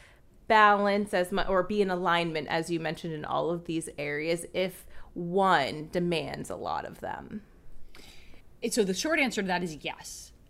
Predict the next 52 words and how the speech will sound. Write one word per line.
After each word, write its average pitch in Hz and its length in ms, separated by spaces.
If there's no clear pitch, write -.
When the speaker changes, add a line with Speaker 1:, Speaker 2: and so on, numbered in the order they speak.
Speaker 2:
absolutely. 185 1000
And 220 160
sometimes 254 600
the 175 100
busier 196 520
and 175 80
more 165 140
in 165 140
demand 160 360
your 151 100
life 147 280
is, 165 360
sometimes 262 380
almost 185 300
the 175 100
easier 156 380
it - 80
is - 320
because, 165 680
you 170 60
know, 160 80
it's 165 220
like 165 360
if 175 120
you 190 180
need 180 300
something 190 240
done, 185 220
give 165 140
it 160 60
to 170 60
someone 170 220
who's 175 140
already 165 220
busy, 165 400
um, 165 200
because 220 280
we 190 80
have 190 200
to - 80
<laughs> - 80
prioritize, 247 800
we 208 80
have 180 120
to - 60
figure 180 300
out 165 100
what 175 180
slot 196 360
it 170 100
goes 226 360
in. 220 360